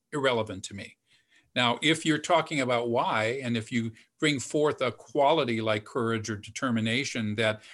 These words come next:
that I'm gonna gravitate to as a human being, you might be able to get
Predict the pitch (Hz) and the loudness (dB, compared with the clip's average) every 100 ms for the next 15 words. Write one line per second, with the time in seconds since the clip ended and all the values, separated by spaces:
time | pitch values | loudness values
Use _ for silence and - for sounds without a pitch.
0 | - 139 117 120 139 135 117 107 117 131 | -6 -2 0 0 0 0 0 0 2 2
1 | 131 - 120 110 117 110 107 120 110 101 | -2 -2 -4 -2 -4 -4 -4 -4 -2 -4
2 | 101 185 127 113 139 240 294 - 185 180 | -2 0 2 2 2 2 0 0 0 0
3 | 160 - 147 113 151 156 | 0 -4 -6 0 0 0